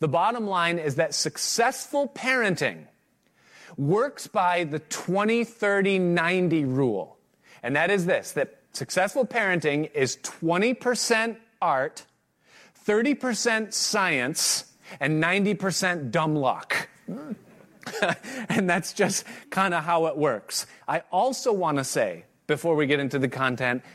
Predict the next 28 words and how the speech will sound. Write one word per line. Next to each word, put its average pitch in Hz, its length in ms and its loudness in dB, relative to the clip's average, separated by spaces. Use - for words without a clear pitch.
is 127 140 0
that 151 220 0
I 175 200 2
am 185 240 -2
not 170 320 0
qualified 165 960 0
to 139 100 -6
teach 120 360 -4
this. - 480 -2
All - 80 2
right? 143 280 4
My 190 340 0
oldest 220 560 0
turns 185 320 0
eighteen 175 540 0
in 147 160 0
two 160 280 0
days. 113 580 -2
That 190 340 0
means 220 440 2
that 160 120 -2
even 226 220 2
if 247 140 -2
I 196 180 0
add 190 260 0
up 220 140 0
the 175 120 0
collective 190 560 0